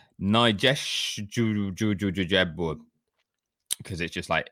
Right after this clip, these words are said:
S H J W J W J E B W. Um, but it says, "Great comedy podcast," and then as a bonus, they add fourteen minutes of F one chat, which I'm also into. Nice one, lads. And the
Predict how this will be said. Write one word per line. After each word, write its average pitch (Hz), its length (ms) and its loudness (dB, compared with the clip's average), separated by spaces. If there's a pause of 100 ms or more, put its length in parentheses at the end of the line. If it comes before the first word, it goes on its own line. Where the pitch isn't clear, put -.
(180)
S 90 160 -4
H - 260 -4
J 82 220 0
W 76 320 -6
J 76 200 -4
W 73 360 -8
J 78 220 -4
E 76 260 -6
B 73 220 -6
W. 71 360 -8 (880)
Um, 80 560 -4 (420)
but 98 100 -2
it 92 40 -2
says, 104 200 0
"Great 123 280 2
comedy 117 260 2
podcast," 104 640 -2
and 98 180 0
then 104 140 2
as 101 80 -4
a 98 40 -8
bonus, 107 300 2
they 104 120 2
add 101 160 2
fourteen 117 400 -2
minutes 113 260 -2
of 120 80 -4
F 123 140 -2
one 147 140 2
chat, - 280 -2
which 92 140 -8
I'm 117 100 2
also 127 240 0
into. 78 340 -6
Nice 113 360 -4
one, 76 140 -6
lads. - 400 -14 (560)
And 87 300 -2 (120)
the 85 320 -2